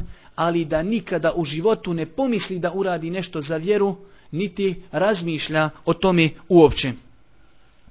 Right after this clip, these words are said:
Također treba spomenuti da je islam vjera pravde i traži od čovjeka onoliko koliko može. Ali, braćo, realno onoliko koliko može.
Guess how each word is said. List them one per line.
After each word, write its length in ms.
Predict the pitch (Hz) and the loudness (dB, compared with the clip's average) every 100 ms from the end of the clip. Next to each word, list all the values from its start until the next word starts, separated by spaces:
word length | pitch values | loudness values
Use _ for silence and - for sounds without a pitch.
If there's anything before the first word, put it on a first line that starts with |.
| - - - - - - - - - - - - | -20 -20 -20 -20 -20 -20 -20 -20 -20 -20 -20 0
Također 400 | 196 220 214 196 | 2 4 2 2
treba 260 | 202 185 | 0 0
spomenuti 720 | 170 - 170 185 175 175 180 170 - - - | -2 -2 -4 -4 -4 -4 0 6 6 6 0
da 100 | 143 | 0
je 60 | 160 | 2
islam 400 | 185 175 180 160 | 2 0 0 0
vjera 200 | 165 165 | 0 -2
pravde 500 | - 175 143 117 127 117 - - - - - - | 0 2 2 -2 -8 -8 -8 -10 -14 -20 -14 -8
i 120 | 170 | -4
traži 440 | 202 208 208 170 175 | 0 2 2 -2 -2
od 140 | 208 | -2
čovjeka 420 | 214 185 190 190 | 0 0 -2 -2
onoliko 460 | 180 170 170 180 170 | -4 -4 -4 -4 -4
koliko 400 | 170 156 156 151 | -4 -6 -4 -2
može. 340 | 143 131 117 104 - - - - | 0 0 -2 -10 -12 -12 -18 -2
Ali, 300 | - 175 220 | 2 4 4
braćo, 540 | 202 196 185 - 151 131 - | 2 4 4 2 -2 -4 -10
realno 640 | 151 151 190 226 180 156 151 | -2 2 4 4 4 0 -2
onoliko 460 | 151 143 151 147 | -2 0 -2 -2
koliko 400 | 139 143 139 139 | -6 -6 -6 -6
može. 320 | 131 131 - | -4 -2 -4